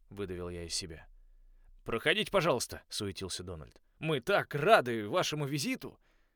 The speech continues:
Каким маленьким, безобидным, пухлым и уютным казался он рядом с гостем.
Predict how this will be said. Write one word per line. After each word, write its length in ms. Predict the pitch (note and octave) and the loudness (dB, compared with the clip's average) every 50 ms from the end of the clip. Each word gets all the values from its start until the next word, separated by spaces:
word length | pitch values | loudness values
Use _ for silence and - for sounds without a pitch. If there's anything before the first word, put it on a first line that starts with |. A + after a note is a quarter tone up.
| _ _ _ _ _ _ _ _ | _ _ _ _ _ _ _ _
Каким 320 | - A2 G#2 - C#3 C3 B2 | -12 -12 -10 -8 -8 -6 -6
маленьким, 720 | A2+ G#2+ A#2+ D3+ F3 F3 D#3+ C#3 A#2 - G2+ F#2+ F#2+ F#2+ | -6 -8 -8 -8 -8 -8 -10 -10 -10 -10 -10 -10 -6 -6
безобидным, 640 | A2 G#2+ A2 A#2 A2 C3+ E3+ E3+ C3 A#2 G2+ G2 | -4 -4 -2 -4 -4 -6 -8 -10 -8 -8 -8 -8
пухлым 460 | - - D#3+ F3 E3 - D3+ D3 C#3 - | -8 -6 -6 -6 -6 -6 -6 -8 -8 -8
и 140 | - D#3 | -8 -6
уютным 640 | D3+ C#3+ C#3 C3 A#2 C3 F3+ G3 - - E3 E3 E3 | -6 -4 -6 -6 -4 -4 -6 -6 -6 -8 -10 -10 -10
казался 640 | D#3 - D3 B2+ G#2 F#2+ G#2+ C3+ D3 C#3+ - - - - | -10 -8 -6 -6 -4 -4 -4 -4 -4 -4 -6 -8 -10 -8
он 220 | - - C#3+ C#3 G2 | -8 -8 -8 -6 -6
рядом 300 | F#2+ G#2 A2 A2 G#2+ G#2 | -6 -6 -6 -6 -8 -10
с 60 | F#2+ | -10
гостем. 460 | F#2+ G#2 F2 - - - - - - | -10 -10 -10 -10 -10 -12 -16 -20 -20